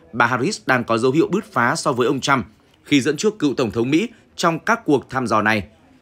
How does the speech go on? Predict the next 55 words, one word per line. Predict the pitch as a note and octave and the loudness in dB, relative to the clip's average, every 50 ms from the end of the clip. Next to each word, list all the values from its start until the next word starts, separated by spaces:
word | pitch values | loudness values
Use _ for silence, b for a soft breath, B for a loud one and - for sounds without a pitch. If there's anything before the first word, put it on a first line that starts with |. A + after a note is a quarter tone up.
| _ - | _ -2
Kết | D3+ E3 - - | -2 -2 0 2
quả | D3+ B2+ G#2+ G2 | 2 2 2 2
khảo | - B2+ A#2+ G2+ | 0 -2 -2 -2
sát | F#2 - E3+ G#3 G#3 | -2 -2 -4 0 2
được | E3 C#3 - | 0 0 2
công | - C#3 C3+ B2 | 0 -2 2 2
bố | A2+ A#2+ D#3 E3 | 2 2 2 2
của | - D#3 C3 G#2 - - - C3 | 2 2 2 2 2 0 -2 -2
N | B2 B2 | 0 0
B | |
C | C3 B2 - - C#3+ B2 | -2 -2 0 -2 -2 -2
cho | - - B2 | -2 -4 -4
thấy | A#2 A#2 A#2 C#3 - b b b b b _ | 0 0 0 0 0 b b b b b _
trong | - G3 G3 F3+ | -4 -4 -4 -2
số | - D3+ D3 D#3+ | -2 -2 -2 0
một | F#3 F3+ C#3+ - | 0 0 -2 -2
nghìn | A#2+ B2 C3 B2+ A#2+ A#2 | -2 0 2 2 0 0
cử | - - C#3 A#2+ G2+ F#2 | -2 -2 -2 -2 -2 -4
tri | - - D3 | -4 -4 0
được | C3+ C3 A2+ - | 0 0 -2 -2
tham | - C3+ C3 | -4 -6 -6
khảo | - - C#3 G#2+ F2+ - | -4 -2 -2 -4 -2 -2
ý | C3 C3 | -4 -6
kiến, | B2+ - C3+ B2+ D#3 - b b b b b b _ | -2 0 0 0 0 -4 b b b b b b _
có | - D#3 E3 | 0 2 2
bốn | D#3+ D3+ E3 F#3+ | 2 2 2 4
mươi | G3+ G3 F#3 | 4 4 4
tám | F#3 C#3+ C3 D3 | 4 0 0 0
phần | E3 - - A#2 | 0 -2 -4 -2
trăm | - C#3 C3+ | -2 -4 -4
số | A#2 - B2 C#3 | -2 -2 -2 0
người | E3 D3+ | 0 2
được | B2+ A#2 | 0 0
hỏi | A2 A#2 B2+ A#2+ F#2 D#2 b b b b b | 0 2 0 0 0 -2 b b b b b
có | - C3 | 0 0
phản | C#3+ F3 C#3+ | 2 2 0
hồi | A#2+ A#2+ A2+ | 0 0 0
tích | A2 F3 F3 - | 0 0 -2 -2
cực | C#3+ B2 - | -6 -6 -6
dành | - A#2 A#2+ A2+ | -6 -4 -4 -4
cho | G#2 - C3+ | -4 -4 0
bà | A#2+ A2 | 0 0
Harris, | G#2 A2+ A2+ A2+ D#3 G#3 - b b b b b b _ _ | 0 0 -2 -2 -2 -4 -4 b b b b b b _ _
trong | - C#3+ A#2+ | -6 -6 -4
khi | - C#3+ C#3 | 0 0 2
ông | B2+ B2 | 2 0
Trump | A#2+ - D3 C3+ B2 G2 - - - | 0 -2 -2 -2 -2 -2 -6 -14 -10
chỉ | - - C#3 | -2 -2 0
nhận | G#2+ A2+ A2 A2+ | 0 0 -2 0
được | A#2 A#2 G#2+ - | 0 0 0 -2
ba | C3 B2+ B2 A#2+ | -2 0 0 0
mươi | A#2 A#2 A#2+ | 0 -2 -2
tám | - A2+ A2 C3 | 0 0 -2 0
phần | - D#3+ A2+ | -2 -4 -4
trăm. | - B2+ B2+ B2 | -2 0 -2 -2